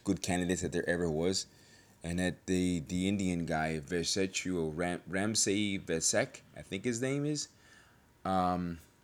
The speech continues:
a lot of syllables in that name. Um, he seems like a positive guy. He's got some positive, but the only thing I just don't like about him is that he, uh,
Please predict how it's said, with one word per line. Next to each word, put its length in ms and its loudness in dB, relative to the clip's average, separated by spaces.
a 60 2
lot 80 10
of 80 4
syllables 400 2
in 80 -6
that 140 -8
name. 260 -6
Um, 400 0
he 100 -4
seems 260 0
like 120 4
a 40 0
positive 580 4
guy. 200 -4
He's 100 -4
got 140 -4
some 140 -8
positive, 480 0
but 120 -6
the 60 -2
only 100 0
thing 140 0
I 60 2
just 180 -4
don't 140 0
like 160 0
about 220 -2
him 200 -2
is 80 -6
that 260 -4
he, 400 2
uh, 280 2